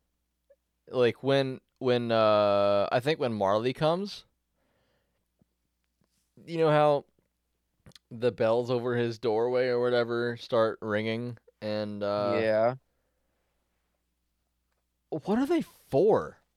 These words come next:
Speaker 1: I always wondered that, like, in the movies, too. Like, I, I think, I think particularly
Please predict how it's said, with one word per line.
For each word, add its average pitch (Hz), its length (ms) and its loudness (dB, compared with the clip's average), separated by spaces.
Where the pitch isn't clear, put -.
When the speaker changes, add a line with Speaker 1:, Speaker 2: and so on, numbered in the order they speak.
Speaker 1:
I 165 80 4
always 254 300 4
wondered 175 420 0
that, 98 340 -2
like, 131 420 -4
in 165 120 -6
the 160 80 -2
movies, 147 760 -4
too. 110 500 -4
Like, 131 300 -4
I, - 140 0
I 139 60 -4
think, 208 420 -8
I 135 60 -4
think 208 180 -6
particularly 175 840 -2